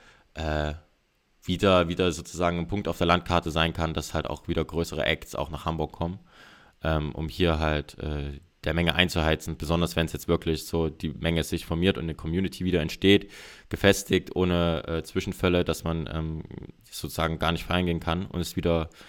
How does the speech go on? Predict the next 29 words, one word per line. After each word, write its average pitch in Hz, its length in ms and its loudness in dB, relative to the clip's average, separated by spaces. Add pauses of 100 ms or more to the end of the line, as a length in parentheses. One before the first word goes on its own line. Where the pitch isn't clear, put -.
(200)
verloren 90 340 4
geht, 95 320 -2 (420)
dass, - 340 0
äh, 80 520 2 (460)
einfach 87 280 6
wieder 92 180 4
eine 90 160 2
Community 101 420 0
da 95 240 10
ist, 92 300 2
die 90 120 -2
halt 85 160 0
wirklich - 200 -6
die - 100 -14
Musik 80 240 -6
feiert 90 400 4
und 85 200 -8
die 82 120 -4
halt 85 120 -2
auch - 140 -10
regelmäßig 90 680 -2
und, 85 320 -6
äh, 80 380 -6
in 80 180 -10 (320)
hoher 98 240 4
Zahl 85 380 2
die - 100 -18
Clubs - 280 -10
besucht, - 460 -10